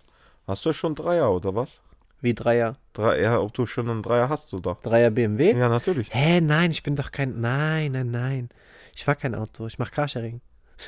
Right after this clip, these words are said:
Speaker 1: Carsharing?
Speaker 2: Ich carshere jetzt.
Speaker 1: Krass,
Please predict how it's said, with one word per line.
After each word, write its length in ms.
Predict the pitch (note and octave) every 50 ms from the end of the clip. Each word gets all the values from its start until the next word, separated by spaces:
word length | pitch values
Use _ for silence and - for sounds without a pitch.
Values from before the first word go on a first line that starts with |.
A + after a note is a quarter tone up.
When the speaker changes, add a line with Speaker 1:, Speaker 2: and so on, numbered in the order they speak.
| - - - - _ - A#2 - - _ -
Speaker 1:
Carsharing? 400 | - A2+ A#2 C#3+ C#3 C#3 C3 C3+ D3 D#3+ E3 D3
Speaker 2:
Ich 120 | - B2+ -
carshere 460 | - D3 D#3+ D#3+ - - C3+ A#2+ B2
jetzt. 520 | B2 B2 - - - - - - - - - -
Speaker 1:
Krass, 580 | G#2 G#2+ A2+ A#2+ B2 B2 A#2+ A#2 A2 G2+ F#2